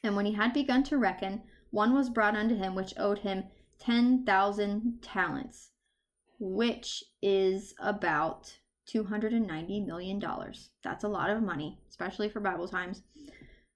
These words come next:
But for as much as he had not to pay, his lord commanded him to be sold, and his wife and his children and all that he had, and payment, and payment to be made. So he couldn't pay it, so he was just gonna sell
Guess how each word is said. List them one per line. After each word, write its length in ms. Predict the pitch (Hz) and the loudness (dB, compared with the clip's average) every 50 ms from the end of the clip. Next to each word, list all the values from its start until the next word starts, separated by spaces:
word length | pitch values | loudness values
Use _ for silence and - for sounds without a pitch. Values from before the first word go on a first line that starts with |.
| _ _ _ _ _ _ - | _ _ _ _ _ _ 0
But 240 | 247 240 233 233 | 2 2 2 0
for 140 | - 277 254 | 0 2 2
as 120 | 247 247 262 | 2 4 6
much 280 | 254 254 269 269 - | 6 6 6 4 2
as 120 | 330 311 - | 0 2 2
he 120 | 311 285 | 2 4
had 180 | 262 254 247 240 | 4 4 4 6
not 180 | 233 233 240 - | 4 4 4 2
to 60 | 285 | 0
pay, 420 | 269 - 226 185 180 180 190 190 - | -2 0 -2 -2 0 -2 -4 -4 -4
his 160 | 214 202 - | -4 -4 -2
lord 280 | 214 208 233 254 247 - | 0 0 0 0 0 2
commanded 380 | 269 262 240 233 226 254 240 | 4 4 4 4 4 2 0
him 180 | 208 208 202 208 | -2 -2 -2 -4
to 100 | - - | -4 -6
be 120 | 175 - 185 | -8 -8 -8
sold, 520 | - - - 240 226 226 226 226 226 226 - | -8 -4 -2 0 2 2 2 2 0 0 -2
and 160 | - 185 185 | -6 -8 -10
his 200 | 185 180 180 208 | -10 -10 -10 -4
wife 320 | 196 208 214 220 240 233 - | 0 0 2 2 2 0 -2
and 120 | - 190 190 | -4 -8 -8
his 160 | 190 190 - | -8 -10 -8
children 420 | - - 269 247 240 254 254 240 | -2 0 0 2 4 4 2 2
and 140 | 196 180 180 | 2 0 -2
all 180 | 185 220 269 294 | 0 0 2 2
that 140 | 311 277 294 | 2 2 2
he 80 | 302 | 2
had, 360 | - - 254 220 175 151 - | 2 2 2 0 0 0 -4
and 180 | - - 190 190 | -6 -8 -8 -8
payment, 400 | - 190 190 190 190 196 - - - _ _ _ _ _ _ _ _ _ _ _ _ - - | -6 -4 -4 -2 -2 -4 -6 -10 -12 _ _ _ _ _ _ _ _ _ _ _ _ -14 -10
and 160 | 208 196 - | -8 -8 -8
payment 400 | - - 190 190 185 180 - - | -6 -6 -6 -6 -6 -10 -10 -10
to 60 | 196 | -8
be 120 | 190 190 180 | -6 -6 -6
made. 300 | 170 127 120 - - - _ _ _ | -6 -6 -8 -8 -10 -14 _ _ _
So 160 | - - 190 | -6 -4 -2
he 140 | 185 202 208 | 0 0 0
couldn't 260 | - 254 208 196 190 | 2 0 0 0 -2
pay 160 | - 190 170 - | -6 -6 -6 -6
it, 140 | - - | -6 -6
so 120 | - - 185 | -8 -6 -4
he 140 | 185 202 196 | -4 -4 -4
was 100 | 196 - | -4 -6
just 200 | 185 185 - - | -8 -10 -8 -10
gonna 120 | 185 185 | -10 -10
sell 420 | - - 156 147 - - - - | -6 -4 -4 -2 -4 -4 -8 -10